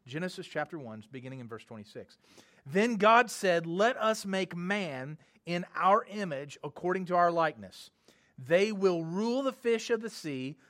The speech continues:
the birds of the sky, the livestock, the whole earth, and the creatures that crawl on the earth.' So God created man in his own image. He created him in the image of God. He created them male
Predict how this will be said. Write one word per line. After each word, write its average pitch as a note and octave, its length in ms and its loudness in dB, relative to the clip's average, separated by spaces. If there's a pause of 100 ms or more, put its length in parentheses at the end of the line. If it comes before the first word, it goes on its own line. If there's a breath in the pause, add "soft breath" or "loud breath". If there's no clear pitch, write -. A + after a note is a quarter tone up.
(100)
the D#3+ 80 -6
birds G3 340 2
of G#3+ 120 -10
the G#3 80 -8
sky, C3+ 600 -2 (220 soft breath)
the D#3+ 100 -2
livestock, E3 920 2 (220 soft breath)
the D#3 100 0
whole G#3+ 380 6
earth, C#3+ 340 -2 (460 soft breath)
and E3 140 -4
the F3 40 -4
creatures F#3 560 -4
that F3+ 120 -6
crawl F#3+ 440 6
on E3 140 -6
the F3+ 140 0
earth.' F#3 260 2 (1040 soft breath)
So - 160 0
God G#3 340 4
created A#3+ 360 -2
man A3+ 400 0
in F#3 100 -2
his E3+ 140 -4
own G3 180 0
image. F3 420 -8 (280 soft breath)
He F#3+ 140 -2
created G3 420 0
him G3 240 -4
in G3 240 -4
the G3+ 80 -2
image G#3 420 -4
of G#3 140 -6
God. C3+ 440 -2 (240 soft breath)
He G3 140 -4
created G3+ 640 -2
them D#3+ 340 -6
male G#3+ 560 0